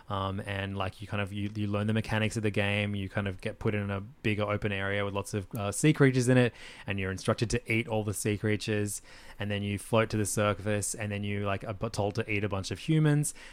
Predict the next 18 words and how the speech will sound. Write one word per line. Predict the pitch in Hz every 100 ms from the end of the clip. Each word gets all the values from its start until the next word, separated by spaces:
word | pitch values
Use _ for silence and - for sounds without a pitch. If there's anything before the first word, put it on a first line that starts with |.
| -
And | 110
once | 110 104 -
you | 113
eat | 139 139 135
ten | - 117
humans, | 101 104 107 107 101 -
a |
bunch | 98 101 101
of | 98
bounty | 113 139 123
hunters | 104 104 101
come | - 101 98
to, | - 95 92
uh, | 98 95
attack | 104 - 104
and | - 95
catch | 101 95 -
you. | 95